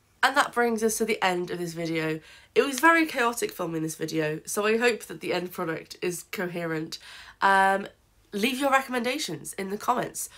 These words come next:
for more L G B T Q plus non-fiction for me to read, because I haven't read enough. I want to read more.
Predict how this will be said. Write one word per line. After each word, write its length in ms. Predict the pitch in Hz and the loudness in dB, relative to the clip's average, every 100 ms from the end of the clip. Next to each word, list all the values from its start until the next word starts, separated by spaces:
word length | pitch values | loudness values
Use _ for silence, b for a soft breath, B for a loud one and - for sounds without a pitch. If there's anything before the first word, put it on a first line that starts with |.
| B B | B B
for 160 | - 196 | -6 -2
more 380 | 208 226 220 220 | 4 6 4 4
L 160 | 208 214 | 2 0
G 140 | 208 | -4
B 160 | 185 180 | -8 -8
T 200 | 175 160 | -10 -10
Q 200 | - 214 | -8 -6
plus 400 | - 170 - 180 | -4 -6 -6 -8
non-fiction 960 | 175 180 185 - - 170 - 160 160 B B B B | -2 -2 -2 -8 -8 -8 -4 -4 -6 B B B B
for 240 | - 240 214 | -4 0 0
me 300 | 190 262 285 | -2 -4 -4
to 160 | - | -4
read, 320 | 170 156 160 | -4 -6 -8
because 560 | - 175 214 202 - - b b b b _ _ - | -12 -12 -8 -6 -6 -10 b b b b _ _ -10
I 240 | 196 202 196 | -8 -6 -4
haven't 260 | 220 220 | -4 -4
read 180 | 220 196 | -6 -4
enough. 260 | 214 190 - | -2 -4 -6
I 60 | |
want 120 | 165 202 | -4 -2
to 60 | |
read 160 | 202 185 | -2 -2
more. 480 | 190 190 202 180 | -4 -2 -2 -2